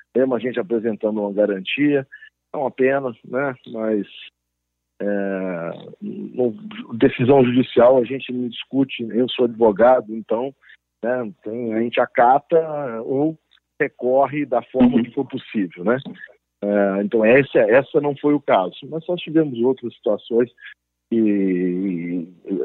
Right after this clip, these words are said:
Speaker 1: que ajudaram, mas as fontes vão se esgotando, né? E vai chegar uma hora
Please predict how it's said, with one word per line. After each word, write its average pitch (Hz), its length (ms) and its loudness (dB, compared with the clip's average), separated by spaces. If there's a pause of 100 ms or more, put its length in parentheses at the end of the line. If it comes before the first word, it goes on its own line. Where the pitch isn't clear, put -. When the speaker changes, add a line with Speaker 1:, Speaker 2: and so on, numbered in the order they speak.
(200)
Speaker 1:
que - 80 2
ajudaram, 110 680 6 (760)
mas 110 460 4 (120)
as 117 180 0
fontes 120 260 0
vão 131 180 -4
se 135 120 -6
esgotando, 131 640 0 (180)
né? 117 300 -2 (100)
E 104 140 -4
vai 104 140 2
chegar 117 320 2
uma 123 200 4
hora 120 420 4